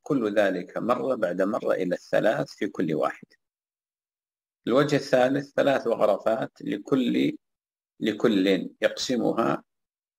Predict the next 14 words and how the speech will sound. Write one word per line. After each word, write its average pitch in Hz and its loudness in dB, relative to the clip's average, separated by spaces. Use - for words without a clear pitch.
بين 117 4
الفم 117 2
والأنف، 82 -2
ثلاث 107 0
غرفات 82 -4
منفصلات 98 -2
يعني. - -6
الوجه 123 2
الرابع 113 4
غرفتين 110 0
فقط، - -4
كل 110 -2
واحدة 113 0
لواحد، 98 4